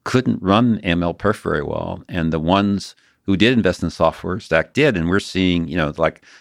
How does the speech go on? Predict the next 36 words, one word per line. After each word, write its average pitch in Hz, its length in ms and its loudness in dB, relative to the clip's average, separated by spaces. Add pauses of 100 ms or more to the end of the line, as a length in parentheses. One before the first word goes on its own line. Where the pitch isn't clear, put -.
(140)
kind 90 180 -2
of 90 100 -4
in 87 80 -2
computer 87 320 0
architecture, 92 440 0
this - 140 -6
is 82 80 -16
what 87 140 0
happens. 95 420 -4
You 87 80 -4
have 87 100 0
these 85 140 -4
arguments 92 400 0
about 82 180 0
risc 92 200 -2
versus 87 280 -6
sys. - 360 -4 (360)
People 107 260 0
spend 92 340 0
billions 107 340 4
of 85 100 -2
dollars 95 360 2
in 92 60 0
the 92 60 4
marketplace 92 520 0
to 71 80 -14
see 92 200 -2
who 85 120 2
wins. 117 420 2
And 76 220 -8
it's - 200 -14
not, 98 280 -6
it's - 140 -20
not 110 160 4
a 90 40 4
perfect - 540 -2